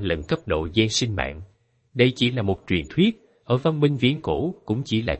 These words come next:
truyền thuyết. Hở trọng, chưa bao giờ có ai đạt tới, nên không có ai ghi lại. Ta, ta làm được rồi. La Phong không rõ.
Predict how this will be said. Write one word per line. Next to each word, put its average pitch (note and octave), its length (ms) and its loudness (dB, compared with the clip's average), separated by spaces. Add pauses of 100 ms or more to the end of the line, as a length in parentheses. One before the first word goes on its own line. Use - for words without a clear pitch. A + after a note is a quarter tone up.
truyền D2+ 240 0
thuyết. G3 320 0 (160)
Hở - 140 4
trọng, - 320 0
chưa E3 140 6
bao D3+ 140 2
giờ A2+ 280 4
có D#3 120 0
ai C3 180 0
đạt F#2 280 -2
tới, D#3+ 320 0 (280)
nên B2+ 180 2
không B2 220 -2
có D3 100 -4
ai B2 180 2
ghi A2+ 200 2
lại. D#2+ 280 0 (300)
Ta, G#2 260 0 (220)
ta B2+ 100 2
làm G2 200 0
được F#2 200 -2
rồi. E2+ 340 -2 (280)
La A#2 120 0
Phong A2+ 300 0
không G2+ 280 -4
rõ. G2 360 0